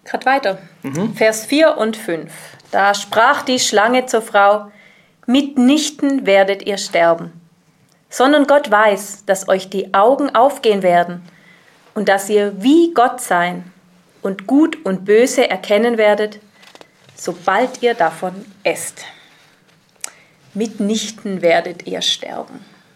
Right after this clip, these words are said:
Speaker 1: Also hier wird dieser Zweifel jetzt noch sehr konkret formuliert. Also Gott hat's zwar gesagt, aber es stimmt nicht.
Speaker 2: Ist natürlich auch wieder eine Halbwahrheit, denn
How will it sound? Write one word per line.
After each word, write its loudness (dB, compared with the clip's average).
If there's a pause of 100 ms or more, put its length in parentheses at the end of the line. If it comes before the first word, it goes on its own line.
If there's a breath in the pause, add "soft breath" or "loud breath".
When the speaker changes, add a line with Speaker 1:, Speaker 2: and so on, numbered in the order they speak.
(120)
Speaker 1:
Also -8
hier -6 (840 loud breath)
wird -4
dieser 0
Zweifel 2
jetzt -2
noch -6
sehr 2
konkret 0
formuliert. 2
Also -2 (200)
Gott 2
hat's 0
zwar 2
gesagt, -2
aber 2
es -6
stimmt -6
nicht. -16 (1400 loud breath)
Speaker 2:
Ist -10
natürlich 0
auch -2
wieder 0
eine -6
Halbwahrheit, 0 (440 loud breath)
denn -2